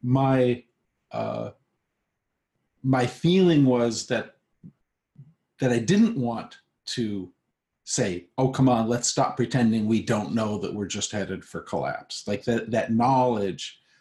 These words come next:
I, I didn't agree with. And then I saw my friend Jeremy Lent, uh, kind of, uh, point out many of the points I had <laughs> made, uh, about, about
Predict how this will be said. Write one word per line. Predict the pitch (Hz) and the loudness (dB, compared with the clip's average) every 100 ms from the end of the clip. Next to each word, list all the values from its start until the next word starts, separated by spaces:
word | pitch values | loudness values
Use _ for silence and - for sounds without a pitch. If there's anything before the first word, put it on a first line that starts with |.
| _ - | _ -8
I, | 107 - _ - | -6 -6 _ -12
I | 107 | -8
didn't | 98 147 156 117 | 0 2 4 2
agree | 90 95 | 0 -2
with. | 92 - - _ - - - - | -2 -6 -14 _ -20 -20 -8 0
And | 165 | 4
then | 202 | 4
I | 180 | 4
saw | 147 - 135 127 | 0 0 2 2
my | 123 117 | 2 -2
friend | - 131 120 113 | -2 -2 -2 -2
Jeremy | 110 120 110 101 104 | 0 0 0 -4 0
Lent, | 147 175 139 139 - _ _ _ _ _ _ _ 113 | 2 4 2 -2 -12 _ _ _ _ _ _ _ -8
uh, | 110 117 120 _ _ _ _ _ _ _ _ _ | -6 -6 -10 _ _ _ _ _ _ _ _ _
kind | - 120 117 | -4 0 2
of, | 120 110 - | 0 -2 -6
uh, | 110 110 113 - _ _ _ _ | -4 -4 -6 -10 _ _ _ _
point | - 151 143 | -4 2 2
out | 131 127 156 117 | 4 2 0 0
many | 131 135 | 4 4
of | 123 | 2
the | 107 | -2
points | - 135 123 | 0 0 2
I | 127 127 151 - | 2 2 2 -4
had | - 104 104 - | -4 -2 -2 -4
<laughs> | |
made, | - - 165 - - - - - | -2 -2 -4 -8 -20 -20 -8 -6
uh, | 117 113 107 - - - | -2 -2 -2 -6 -8 -8
about, | 113 120 113 - _ _ _ - | -2 0 0 -4 _ _ _ -8
about | 104 120 113 113 | -2 0 0 -2